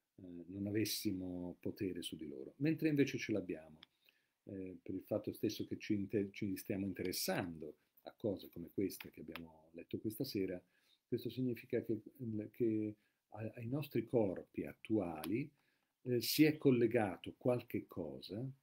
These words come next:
che ha a che fare con un grado di coscienza che si apre alla conoscenza e a un livello evolutivo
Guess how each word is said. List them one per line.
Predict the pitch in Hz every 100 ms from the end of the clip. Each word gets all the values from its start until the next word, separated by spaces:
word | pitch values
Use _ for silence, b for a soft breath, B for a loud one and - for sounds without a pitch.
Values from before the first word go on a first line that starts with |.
| _ _ _ _
che | - 127
ha | 117
a | 110
che | 123 101
fare | - 117 101 -
con | 110
un | 113
grado | 123 120 95
di | 92
coscienza | - 104 - - 92 85 85 - 101 107 _ _ _ _ -
che | - 131 127 123
si | - 131
apre | 127 135 139 151 147 -
alla | 117 110 101
conoscenza | - 143 135 120 104 - - 73 65 65 - - 67 _ _ _ _ _ _
e | 113 117 123 127 - -
a | 107
un | 110
livello | 110 113 127 110
evolutivo | 107 120 127 - 123 123 127 127